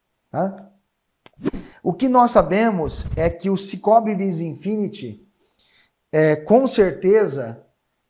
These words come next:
ele vem pra enfrentamento, né? Então, hoje,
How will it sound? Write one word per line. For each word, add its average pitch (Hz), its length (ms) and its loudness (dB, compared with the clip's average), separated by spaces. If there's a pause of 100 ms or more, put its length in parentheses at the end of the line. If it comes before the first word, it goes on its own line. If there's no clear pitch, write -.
ele 190 240 0
vem 208 640 -4 (280)
pra 190 140 0
enfrentamento, 196 1000 -4 (500)
né? 190 440 -6 (300)
Então, 180 480 0
hoje, 160 680 0